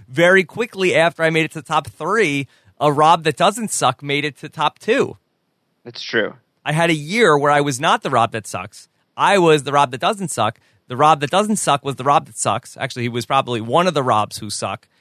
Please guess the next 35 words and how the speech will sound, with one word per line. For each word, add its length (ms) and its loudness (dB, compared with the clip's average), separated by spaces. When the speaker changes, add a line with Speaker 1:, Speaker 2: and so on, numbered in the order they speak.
Speaker 1:
And 200 -6
then 480 2
all 280 2
of 60 -4
a 40 -6
sudden, 420 0
he 160 -8
goes 300 2
to 80 -8
the 100 -10
top 240 -2
two 220 -4
a 40 -4
year 220 -8
later, 460 0
and 120 -4
now 160 4
I'm 100 4
the 100 0
Rob 180 2
that 120 -18
sucks. 380 -14
Speaker 2:
So 600 4
let 300 4
Josh 360 4
Canfield 540 0
have 420 0
this 240 -4
year 480 -6
to 80 -8
be 260 0
the 120 -6
Josh 400 2
that 160 -4
rules, 500 -6